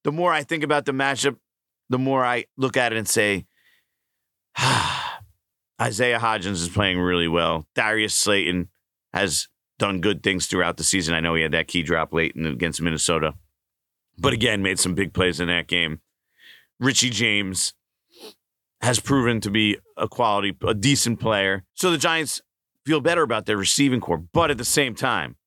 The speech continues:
when you're looking at, all right, we got Slayton and Hodgins. Yeah, they can win against James Bradberry and Darius Slay.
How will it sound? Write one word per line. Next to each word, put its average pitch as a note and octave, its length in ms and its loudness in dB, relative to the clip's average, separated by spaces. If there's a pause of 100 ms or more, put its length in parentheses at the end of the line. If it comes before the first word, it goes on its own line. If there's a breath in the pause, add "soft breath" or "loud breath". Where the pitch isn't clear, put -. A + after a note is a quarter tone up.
(500)
when A2 140 2
you're G#2 100 2
looking G#2 220 2
at, E2 220 0 (340 soft breath)
all C#3 80 2
right, A2+ 140 -2
we A2+ 80 -2
got A2 140 0
Slayton A2 420 2
and G#2 120 -4
Hodgins. G#2+ 400 0
Yeah, G3+ 140 2
they F#3+ 140 2
can F3 200 -2
win D3+ 180 2
against B2+ 380 0
James A#2+ 300 0
Bradberry G#2+ 600 0
and F#2+ 100 -6
Darius F#2+ 380 0
Slay. F2+ 440 0